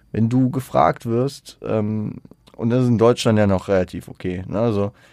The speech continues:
du gehst ja hier nicht in eine Bäckerei oder, äh, wirst von der Kassiererin gefragt, so wie es dir geht. Ich, ich würd mich mal echt fragen, wie die beiden Jungs in den U S A klarkommen würden. Vor allem Jessen mit den Aussagen, die er hier trifft.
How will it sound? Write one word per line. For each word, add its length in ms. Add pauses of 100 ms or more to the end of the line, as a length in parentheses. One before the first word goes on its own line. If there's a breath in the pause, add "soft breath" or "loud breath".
(140 soft breath)
du 80
gehst 220
ja 80
hier 180
nicht 160
in 60
eine 80
Bäckerei 580
oder, 360 (300 soft breath)
äh, 540
wirst 200
von 100
der 100
Kassiererin 640
gefragt, 500
so 200
wie 80
es 120
dir 120
geht. 340 (600 soft breath)
Ich, 240
ich 260
würd 220
mich 160
mal 160
echt 220
fragen, 480
wie 100
die 120
beiden 280
Jungs 300
in 160
den 80
U 20
S 120
A 200
klarkommen 600
würden. 280
Vor 200
allem 180
Jessen 440
mit 180
den 160
Aussagen, 440
die 80
er 60
hier 120
trifft. 360